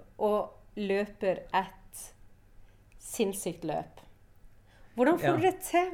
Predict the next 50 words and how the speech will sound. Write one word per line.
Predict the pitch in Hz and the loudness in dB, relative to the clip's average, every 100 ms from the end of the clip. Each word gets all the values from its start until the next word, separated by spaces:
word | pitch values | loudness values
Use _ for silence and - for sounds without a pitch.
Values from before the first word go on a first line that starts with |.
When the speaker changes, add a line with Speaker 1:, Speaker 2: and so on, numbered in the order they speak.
| 294 | 0
Speaker 1:
Hva | 311 | 4
er | 311 | 6
det, | 330 311 - - - - - - | 6 4 2 -4 -10 -12 -12 -16
hvordan | 220 233 | -4 8
Speaker 2:
Ja. | 156 302 | 8 8
Speaker 1:
er | |
du | 311 | 4
skrudd | - 294 285 | 0 -6 -6
sammen? | - - 453 370 170 170 170 - - - - - - | -8 -6 0 0 0 -4 -8 -20 -20 -20 -20 -20 -8
Speaker 2:
Nei, | 123 123 | 0 2
det | 131 139 | 4 10
er | 143 143 | 10 10
mange | 135 131 | 6 4
som | 131 | 2
spør | 127 120 107 | 0 4 4
om. | 113 | 2
Jeg, | 117 110 80 | 0 -2 -4
jeg | 113 | -6
tror | 95 | -6
ikke | 135 | -2
det | 143 | -2
er | |
så | 135 | 4
veldig | 110 104 | 4 4
mye | 101 | 0
spesielt, | - 95 - 90 101 - - 95 | -2 -4 -2 -4 -6 -12 -14 -8
eh, | 95 95 | -6 -4
med | 98 | -2
meg. | 110 143 120 107 113 - - - - - - - - - | 0 2 2 -2 -10 -12 -16 -20 -20 -20 -20 -20 -18 -4
Eh, | 113 107 101 - | 0 0 -2 -2
jeg | 131 | 6
lagde | 135 117 | 6 6
et | 113 | 0
innslag | 139 123 117 104 | -2 -2 0 0
da | 104 | 0
jeg | 107 104 | 0 0
var | 101 95 | -2 -2
på | 104 | -6
et | 101 | -4
løp | 95 87 - | -4 -4 -8
nå | 104 98 | -8 -8
forrige | 98 95 92 92 | -4 -4 -2 -4
uke, | 92 92 - | -4 -10 -10
noe | 104 | -10
som | - | -8
heter | 107 104 | -8 -8
Sommerskogsløpet, | - 98 90 85 80 - 82 98 131 | -4 -4 -4 -6 -10 -6 -6 -4 -4
som | 117 | -4
er | 101 87 | -6 -8
et, | - - - | -12 -20 -20